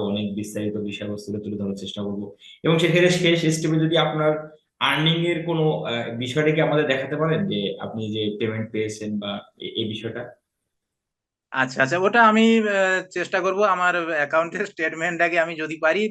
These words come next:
Speaker 2: কোনো সময় স্ক্রিনশট নিয়ে আপনাকে
Speaker 1: হ্যাঁ,
Speaker 2: শেয়ার
Speaker 1: হ্যাঁ,
Speaker 2: করে
Speaker 1: হ্যাঁ,
Speaker 2: দেবো।
Speaker 1: অবশ্যই, অবশ্যই, অবশ্যই। তাহলে, আহ, সুব্রত দাদা ঠিক থা-, আপ-, আপনি অবশ্যই ভালো থাকবেন এবং আপনার জন্য দোয়া থাকলো। এবং আমরা যারা ভিডিওটা দেখলাম, আমরা, আমরা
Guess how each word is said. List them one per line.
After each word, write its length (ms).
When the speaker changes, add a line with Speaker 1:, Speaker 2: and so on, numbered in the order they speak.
Speaker 2:
কোনো 400
সময় 240
স্ক্রিনশট 460
নিয়ে 160
আপনাকে 220
Speaker 1:
হ্যাঁ, 120
Speaker 2:
শেয়ার 180
Speaker 1:
হ্যাঁ, 120
Speaker 2:
করে 100
Speaker 1:
হ্যাঁ, 160
Speaker 2:
দেবো। 100
Speaker 1:
অবশ্যই, 280
অবশ্যই, 320
অবশ্যই। 300
তাহলে, 220
আহ, 120
সুব্রত 300
দাদা 180
ঠিক 220
থা-, 180
আপ-, 240
আপনি 260
অবশ্যই 300
ভালো 240
থাকবেন 340
এবং 180
আপনার 220
জন্য 180
দোয়া 160
থাকলো। 320
এবং 180
আমরা 220
যারা 160
ভিডিওটা 280
দেখলাম, 560
আমরা, 300
আমরা 320